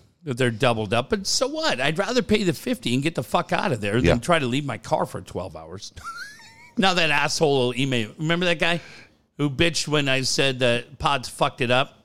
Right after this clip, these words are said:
Speaker 2: Yeah.
Speaker 1: You'll probably hear, "Hey, not everybody can afford fifty dollars for an oil change." Uh, uh, uh. Fuck off.
Speaker 2: <laughs> Fuck off is right. All right, what is your favorite photograph of all time?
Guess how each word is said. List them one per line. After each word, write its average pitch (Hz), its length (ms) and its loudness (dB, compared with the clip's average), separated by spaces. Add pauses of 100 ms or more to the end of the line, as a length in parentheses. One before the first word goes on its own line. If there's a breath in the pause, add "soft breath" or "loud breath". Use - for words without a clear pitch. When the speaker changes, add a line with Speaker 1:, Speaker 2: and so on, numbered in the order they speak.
Speaker 2:
Yeah. 95 140 4
Speaker 1:
You'll 95 100 2
probably 143 180 2
hear, 143 180 0 (300 soft breath)
"Hey, 233 140 -2
not 226 240 0
everybody 151 420 -4
can 123 300 -6
afford 120 440 -4
fifty 131 340 -6
dollars 113 280 -4
for 117 120 -12
an 104 140 -12
oil 160 200 -10
change." - 320 -16 (280)
Uh, 202 60 -12
uh, 185 300 -10 (100)
uh. 208 300 -8 (680)
Fuck - 200 -14
off. 101 340 -10
Speaker 2:
<laughs> - 500 -6
Fuck - 400 -2
off 143 200 -2
is 90 120 -4
right. 85 240 2 (540 loud breath)
All 165 80 6
right, 160 180 6
what 202 140 6
is 208 80 2
your 180 100 6
favorite 147 400 2
photograph 98 580 4
of 80 120 -2
all 78 140 4
time? 76 260 0